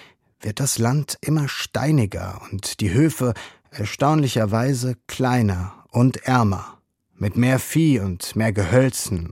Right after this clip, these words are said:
und weniger Feldern. Die Friedhöfe sind, wie mir oft aufgefallen ist, im Osten älter, denn die ersten Siedler kamen aus dieser Richtung und die ärmsten Höfe gehören oft den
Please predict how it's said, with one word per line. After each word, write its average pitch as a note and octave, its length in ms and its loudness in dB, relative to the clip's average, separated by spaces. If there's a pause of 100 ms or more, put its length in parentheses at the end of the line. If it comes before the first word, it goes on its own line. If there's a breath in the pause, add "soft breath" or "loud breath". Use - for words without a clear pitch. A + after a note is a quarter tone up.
(120)
und F2+ 220 -8
weniger A2 380 2
Feldern. G2+ 640 0 (960 loud breath)
Die G#2+ 80 -2
Friedhöfe C#3 680 0
sind, A#2+ 560 0 (400 loud breath)
wie A#2+ 100 2
mir B2+ 160 4
oft - 560 -4
aufgefallen C3+ 720 0
ist, - 540 -8
im C3 260 -2
Osten - 420 -4
älter, - 460 -6 (580 soft breath)
denn B2+ 120 -2
die C#3 80 0
ersten D3+ 400 0
Siedler A#2+ 500 0
kamen C3+ 400 2
aus G#2 220 -4
dieser B2 320 2
Richtung G2 520 -2 (400 loud breath)
und F#2+ 120 -2
die G#2+ 80 -4
ärmsten B2 560 2
Höfe C3+ 580 0
gehören A#2+ 480 2
oft - 400 -2
den F#2 180 -2